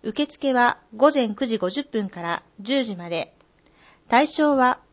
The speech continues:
多胎児を妊娠している妊婦の方、未就園児の多胎児と保護者です。予約は必要ありません。身体計測を行います。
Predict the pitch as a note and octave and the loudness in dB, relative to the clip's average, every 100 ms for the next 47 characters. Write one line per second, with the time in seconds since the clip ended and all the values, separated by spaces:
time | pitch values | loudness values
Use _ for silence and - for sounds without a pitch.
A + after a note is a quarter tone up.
0 | _ - A3 D#4 D#4 A#3 F#3+ F3 F#3 A3+ | _ -6 0 4 4 2 -2 -2 -4 -2
1 | A#3+ A3+ A3 A3 G#3+ G#3+ C#4 C#4 F#3+ F#3 | 0 -2 -2 -2 0 2 0 0 -4 -6
2 | - - F3 - _ _ _ _ A3 G#3+ | -8 -6 -4 -4 _ _ _ _ -6 -2
3 | D4 D#4 D4+ C4 G3+ F3 F3+ A3+ G#3+ G3+ | 2 4 4 2 -2 -8 -6 0 0 -2
4 | - E3+ - - G3 B3 G#3 F3 F#3+ - | -6 -6 -6 -4 -4 -4 -4 -8 -10 -16
5 | _ _ _ _ _ _ - G#3 C#4+ D4 | _ _ _ _ _ _ -2 4 4 4
6 | C#4+ C#4 - C4+ C4 B3 B3 A#3+ A#3+ G3 | -2 -2 -4 2 2 2 0 -2 -4 -6
7 | - _ _ _ _ _ - C4+ D#4 D#4+ | -10 _ _ _ _ _ -6 -4 2 2
8 | D#4 D#4+ C#4 G3+ F#3 F3+ F3+ F#3 F3+ F3 | 2 2 -2 -2 -2 -2 0 -4 -6 -6
9 | G#3 - | -8 -10